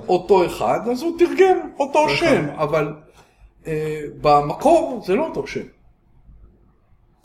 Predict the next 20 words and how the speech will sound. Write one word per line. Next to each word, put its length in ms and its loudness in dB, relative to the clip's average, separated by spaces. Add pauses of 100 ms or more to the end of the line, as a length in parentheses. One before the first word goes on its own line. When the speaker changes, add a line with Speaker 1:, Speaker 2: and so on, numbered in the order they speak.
(100)
Speaker 2:
חשוב 300 -10
להדגיש 440 -2
שהוא 240 -6
כתב 320 -2
את 100 -14
הספר 300 -10
ביוונית, 580 -8
יוספוס. 340 -16
Speaker 1:
כן, 280 2 (420)
ודאי. 340 -2 (420)
אז 140 -6
מה 140 0
אנחנו 220 -2
מבינים 380 -2
מזה? 240 -6 (1900)
אנחנו 340 -2
מבינים 260 -2
מזה 160 -6
דבר 300 -2
אחד. 260 -6